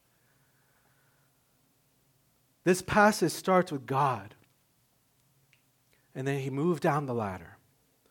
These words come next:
He humbled himself. He humiliated himself. But the passage ends with him being Lord. He is God,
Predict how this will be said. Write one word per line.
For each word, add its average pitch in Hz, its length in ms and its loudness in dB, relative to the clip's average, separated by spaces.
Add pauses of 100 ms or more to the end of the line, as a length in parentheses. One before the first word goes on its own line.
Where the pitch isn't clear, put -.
(360)
He 151 160 -6
humbled 160 580 -4
himself. 107 440 -10
He 143 220 -12
humiliated 139 920 -2
himself. 92 500 -18 (1900)
But - 140 -14
the 127 80 -8
passage 156 640 -4
ends 127 360 -4
with 107 140 -12
him 117 420 -12 (140)
being 101 460 -12
Lord. 90 480 -12 (3250)
He 127 200 -6
is 110 180 -6
God, 92 460 -8